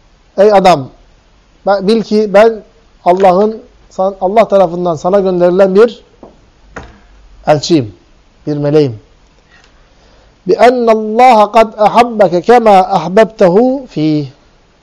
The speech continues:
Bu adamı sevdiğin için, Allah için sevdiğin için Allah da ne yaptı? Seni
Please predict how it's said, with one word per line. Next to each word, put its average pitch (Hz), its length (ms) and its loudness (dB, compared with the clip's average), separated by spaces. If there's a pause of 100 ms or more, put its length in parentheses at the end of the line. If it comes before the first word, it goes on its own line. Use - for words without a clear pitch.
(580)
Bu 254 140 4
adamı 240 320 2
sevdiğin 226 500 2
için, 233 300 -4
Allah 220 300 0
için 202 200 0
sevdiğin 214 320 2
için 196 200 -4
Allah 226 360 2
da 220 80 0
ne 247 80 2
yaptı? 233 300 2
Seni 240 400 2